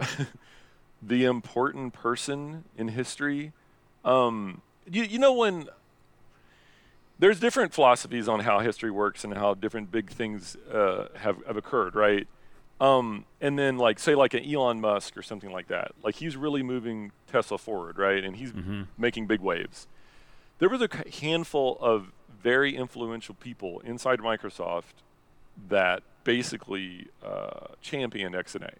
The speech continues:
Speaker 1: And they did a fantastic job. And they held back the, the, the wall of the flood. They, they held up the derrick. They kept it there as long as they could. And then just the, the typical,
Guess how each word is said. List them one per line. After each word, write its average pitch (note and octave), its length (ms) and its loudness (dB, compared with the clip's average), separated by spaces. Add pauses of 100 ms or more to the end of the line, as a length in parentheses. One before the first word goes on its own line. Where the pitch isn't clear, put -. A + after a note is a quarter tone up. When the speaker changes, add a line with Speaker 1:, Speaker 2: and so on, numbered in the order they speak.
(800)
Speaker 1:
And B2 120 -4
they B2+ 80 0
did A2 160 -2
a G2 60 -4
fantastic A2+ 580 -2
job. A2 440 4 (1300)
And C3 420 0 (720)
they C3+ 320 4
held E3+ 340 2
back C#3+ 320 4 (320)
the, A#2 240 4 (520)
the, B2 180 -2
the B2 120 -4
wall B2 640 2
of A#2 440 0 (120)
the A#2 80 -8
flood. B2 460 2
They, A#2 160 4
they A2+ 280 0 (120)
held D3+ 200 2
up D#3 100 2
the C3 80 -8
derrick. A#2+ 520 2 (220)
They A#2+ 180 -2
kept E3 300 -2
it C#3+ 60 -14
there B2+ 140 4
as G#2+ 200 -4
long G3 220 2
as D3+ 80 -4
they B2 140 4
could. A2 520 2 (960)
And B2+ 200 -2
then B2+ 280 -2
just C#3 360 -4
the, A2+ 240 0
the A#2+ 100 -8
typical, C3 800 -2